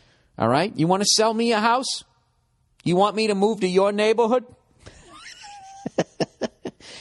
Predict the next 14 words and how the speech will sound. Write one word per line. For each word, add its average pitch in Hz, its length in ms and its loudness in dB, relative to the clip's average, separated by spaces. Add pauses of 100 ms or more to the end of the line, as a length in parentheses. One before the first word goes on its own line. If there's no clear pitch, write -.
(240)
You 220 160 2
get 254 200 2
rid 240 160 2
of 233 60 2
all 220 220 0
these 226 180 -2
people 196 380 0
fucking 202 380 0
crossing 185 420 2
the 175 80 0
street 175 320 2
diagonally. 147 600 0 (1400)
All 127 100 2
right? 208 300 0